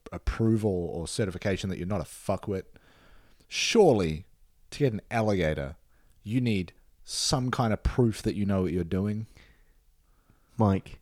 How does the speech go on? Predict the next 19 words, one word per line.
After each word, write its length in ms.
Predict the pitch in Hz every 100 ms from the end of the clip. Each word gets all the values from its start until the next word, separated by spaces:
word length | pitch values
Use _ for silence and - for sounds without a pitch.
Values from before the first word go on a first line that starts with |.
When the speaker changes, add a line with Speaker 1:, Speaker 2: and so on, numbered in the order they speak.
| -
Speaker 1:
Mail 300 | 127 131 117
order 320 | 107 110 104
Speaker 2:
it's 200 | 117 92
Speaker 1:
is 60 | 107
Speaker 2:
funny 260 | 131 139 120
Speaker 1:
not 60 |
Speaker 2:
that 60 | -
you 140 | 107
asked 220 | 104 95
that, 240 | - 80 -
because 260 | 98 101
in 120 | 113 113
the 100 | 110
U 260 | 107 101
S, 480 | 110 80 82 - - -
Speaker 1:
Uh-huh. 320 | 101 110 113 - _
Speaker 2:
you 160 | 107 107
can 320 | 113 101 98
mail 480 | 107 120 92 85